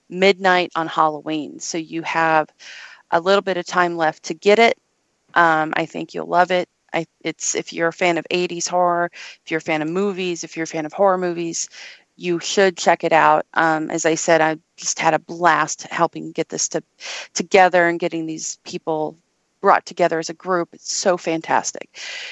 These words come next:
So definitely check it out. And so now I am going to go get our two bros of horror. They're not horror bros. There is such a thing as horror bros.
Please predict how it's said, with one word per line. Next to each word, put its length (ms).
So 460
definitely 720
check 260
it 100
out. 300
And 300
so 180
now 440
I 140
am 120
going 300
to 80
go 420
get 300
our 380
two 580
bros 560
of 120
horror. 440
They're 120
not 200
horror 220
bros. 460
There 160
is 100
such 180
a 60
thing 160
as 100
horror 220
bros. 400